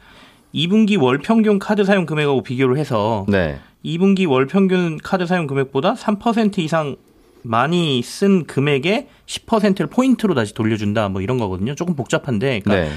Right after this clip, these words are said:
Speaker 1: 카드를 이 분기보다 많이 쓰면
Speaker 2: 음.
Speaker 1: 많이 쓴 액에서 일부를 캐시백 해준다. 최대 석 달간 삼십만 원,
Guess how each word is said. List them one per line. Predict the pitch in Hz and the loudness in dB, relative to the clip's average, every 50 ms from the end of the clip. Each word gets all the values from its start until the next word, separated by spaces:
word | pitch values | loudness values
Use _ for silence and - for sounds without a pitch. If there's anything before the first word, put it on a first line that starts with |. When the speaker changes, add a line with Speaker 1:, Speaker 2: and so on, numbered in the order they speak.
| 87 - - | -10 -14 -6
Speaker 1:
카드를 | - - 208 202 226 214 214 214 196 165 131 | -2 0 0 2 2 2 4 2 2 2 0
이 | 143 160 | -2 0
분기보다 | 175 202 202 196 180 180 170 | 2 2 2 2 2 0 0
많이 | 139 104 104 123 151 | 0 0 0 0 -2
쓰면 | 151 - - 175 160 143 139 - 127 123 101 - - - | -2 -4 -4 -2 0 0 0 -2 -2 -4 -8 -8 -6 -4
Speaker 2:
음. | 98 92 82 | -2 -2 0
Speaker 1:
많이 | 78 120 131 170 | 0 0 0 -2
쓴 | 180 - 196 190 | 0 0 0 0
액에서 | 147 117 120 127 - 131 | 2 2 0 -2 -2 -2
일부를 | 113 110 131 131 147 160 139 135 139 143 127 101 | -2 -2 -2 -2 0 0 0 2 2 2 0 -2
캐시백 | - - 175 - 190 180 170 - | -2 -4 -4 -4 -4 -4 -4 -4
해준다. | 175 139 127 113 101 104 101 101 | -6 -4 -4 -4 -4 -4 -4 -6
최대 | - - 208 196 185 208 208 196 185 - | -4 -2 -2 0 2 2 2 0 0 -2
석 | - 190 - | -6 -6 -2
달간 | - 190 175 160 160 156 | 0 0 0 0 0 -2
삼십만 | 143 165 165 - 175 147 107 92 | -2 -2 -2 -2 -2 -2 0 0
원, | 101 107 98 90 | 0 -2 -2 -4